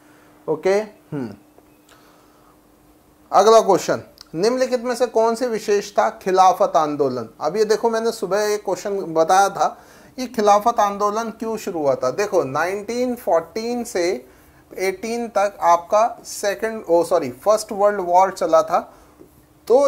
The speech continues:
इसमें जो ब्रिटिशर से हार गई थी country, उस country का नाम था टर्की। ओके, और Turkey में जो religious head होता है,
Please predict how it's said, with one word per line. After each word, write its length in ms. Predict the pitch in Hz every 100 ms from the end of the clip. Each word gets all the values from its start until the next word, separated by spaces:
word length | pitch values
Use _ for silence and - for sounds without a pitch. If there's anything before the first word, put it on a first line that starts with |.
| 269
इसमें 720 | 208 208 - 254 269 - 160
जो 180 | 160 214
ब्रिटिशर 520 | 220 185 185 214 233 226
से 180 | - 233
हार 320 | 175 175 196
गई 200 | 214 214
थी 160 | 214 226
country, 420 | 208 185 226 247
उस 200 | 202 196
country 400 | - 196 196 208
का 120 | 208
नाम 280 | 196 185 185
था 180 | 185 226
टर्की। 580 | 214 220 190 180 131 117 - - - - _ _ _ _ _ _ _ - _ _ -
ओके, 340 | 165 165 208 220 - -
और 340 | 165 190 226 226 - -
Turkey 500 | 220 220 220 254 262
में 280 | 247 240 214
जो 140 | 226
religious 580 | 202 185 202 202 233 220
head 200 | 208 190
होता 260 | 185 190 185
है, 320 | 180 202 247